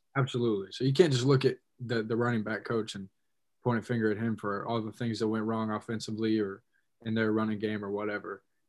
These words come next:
And especially a first-year running back coach there, uh, as you mentioned, he's got experience at other schools too, but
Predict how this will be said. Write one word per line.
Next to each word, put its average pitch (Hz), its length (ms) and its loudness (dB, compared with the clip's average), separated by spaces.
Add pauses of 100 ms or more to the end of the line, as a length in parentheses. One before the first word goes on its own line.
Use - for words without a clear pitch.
And 101 240 -6
especially 135 400 2
a 107 60 0
first-year 117 460 -2
running 104 240 -2
back 104 200 -4
coach 107 220 -6 (100)
there, 113 400 4 (640)
uh, 101 260 -2
as 110 180 -4
you 113 60 0
mentioned, 107 300 -4
he's 107 160 -2
got 113 240 0
experience 107 420 -2
at 113 80 0
other 113 160 2
schools - 360 -8
too, 110 260 4
but 107 200 -4